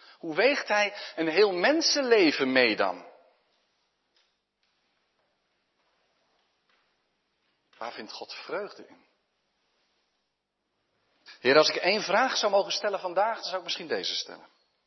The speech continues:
U bent zo liefdevol dat u uw zoon gaf. U had de wereld zo lief.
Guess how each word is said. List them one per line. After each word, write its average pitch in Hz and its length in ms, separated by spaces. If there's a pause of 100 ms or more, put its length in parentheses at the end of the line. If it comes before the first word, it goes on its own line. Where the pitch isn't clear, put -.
(720)
U 165 180
bent 123 240
zo 226 480
liefdevol - 540 (760)
dat - 180
u 107 100
uw 98 80
zoon 147 320
gaf. - 400 (120)
U 131 100
had 123 120
de 135 80
wereld 156 320
zo 233 420
lief. 208 400